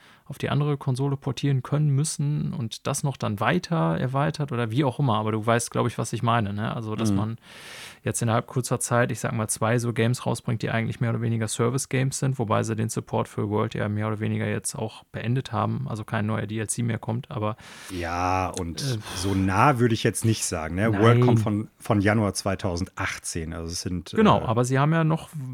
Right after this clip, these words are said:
Speaker 2: über drei
Speaker 1: mehrere
Speaker 2: Jahre oder so.
Speaker 1: Erweiterungen danach rausgebracht, ne? Das meinte ich
Speaker 2: Keine
Speaker 1: damit.
Speaker 2: Frage.
Speaker 1: Ja, bis vor
Speaker 2: Ähm,
Speaker 1: kurzem noch.
Speaker 2: allerdings muss man da jetzt zu, zu der Ehrenrettung von Rise eigentlich sagen, äh, die Updates auch mit neuen Monstern und Quests sind, wenn ich das noch richtig auf dem Schirm habe, sehr viel schneller jetzt gekommen als bei World. World hatte eine Flaute, bevor es da losging und auch die,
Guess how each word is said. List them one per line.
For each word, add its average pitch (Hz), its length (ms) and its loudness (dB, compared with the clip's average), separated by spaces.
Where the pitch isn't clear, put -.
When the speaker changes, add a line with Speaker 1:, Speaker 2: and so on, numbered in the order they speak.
Speaker 2:
über - 160 -6
drei 131 220 0
Speaker 1:
mehrere 131 80 4
Speaker 2:
Jahre 147 160 0
oder 139 100 0
so. 135 60 0
Speaker 1:
Erweiterungen 135 400 -2
danach 120 280 -2
rausgebracht, 135 560 -4
ne? 123 140 -2
Das - 180 -6
meinte 113 220 -2
ich - 20 0
Speaker 2:
Keine 98 140 2
Speaker 1:
damit. 131 120 -4
Speaker 2:
Frage. 95 440 0
Speaker 1:
Ja, 113 120 -2
bis - 120 -8
vor 113 220 -8
Speaker 2:
Ähm, 101 120 2
Speaker 1:
kurzem 101 240 2
noch. 127 180 -10
Speaker 2:
allerdings 127 360 2
muss 175 160 6
man 160 100 4
da 156 120 6
jetzt 147 240 2
zu, 131 320 0
zu 120 480 0
der 110 300 0
Ehrenrettung 131 640 2
von 107 200 0
Rise 95 480 -2
eigentlich 131 380 -2
sagen, 131 640 0
äh, 117 200 -4
die 101 260 -4
Updates - 600 0
auch 151 260 4
mit 139 120 0
neuen 101 240 2
Monstern 95 460 -2
und 90 80 -8
Quests - 520 -6
sind, 107 380 -2
wenn 143 120 0
ich 143 60 -4
das 127 180 -2
noch 107 100 0
richtig 139 200 -2
auf 110 100 -6
dem 104 80 -4
Schirm 104 180 -4
habe, 110 140 -4
sehr 117 160 0
viel 135 160 -4
schneller 151 280 -2
jetzt 160 220 -6
gekommen 151 300 -6
als 139 120 -4
bei 127 120 -2
World. 110 520 -2
World 110 360 -2
hatte 147 180 -4
eine 127 220 0
Flaute, 139 480 -4
bevor 90 320 -4
es - 100 -6
da 87 140 -4
losging 92 500 -2
und 127 160 -4
auch 117 120 -4
die, 110 280 -2